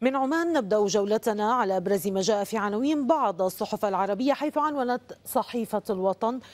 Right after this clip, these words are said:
"سوريا لا انتخابات رئاسية مبكرة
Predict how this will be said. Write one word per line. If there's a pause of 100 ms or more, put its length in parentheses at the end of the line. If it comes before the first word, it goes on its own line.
(280)
"سوريا
لا
انتخابات
رئاسية
مبكرة